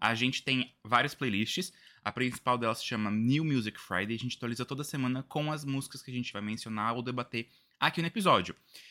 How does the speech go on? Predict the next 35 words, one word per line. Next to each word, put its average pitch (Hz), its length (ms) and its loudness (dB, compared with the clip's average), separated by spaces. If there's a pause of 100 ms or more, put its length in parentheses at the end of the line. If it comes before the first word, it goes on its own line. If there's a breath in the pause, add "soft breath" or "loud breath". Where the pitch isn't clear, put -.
(140 loud breath)
E 117 80 4
aí 120 180 6
essas, 127 240 -4
essas - 240 -8
playlists, 98 680 -4
incluindo 104 500 -2
New 92 140 -2
Music 85 260 -6
Friday, 113 340 2
estão 98 480 -4
no 90 140 -6
Spotify, 147 680 2
Apple - 180 -4
Music 120 420 -4
e 143 80 0
Deezer. 110 400 0 (800 soft breath)
Então, 139 460 2 (220)
se - 160 -10
você 113 280 -2
usa 98 240 -4
esses - 120 -6
serviços, 127 460 -4 (500)
não 277 220 6
aproveite 294 360 2
essas - 140 -4
playlists. 101 500 0 (120)
Faça 330 220 4
o - 40 -6
que 285 60 -6
você 285 120 0
bem 269 200 2
quiser 175 180 2
da 117 100 2
vida, 90 240 2
sabe? 92 540 0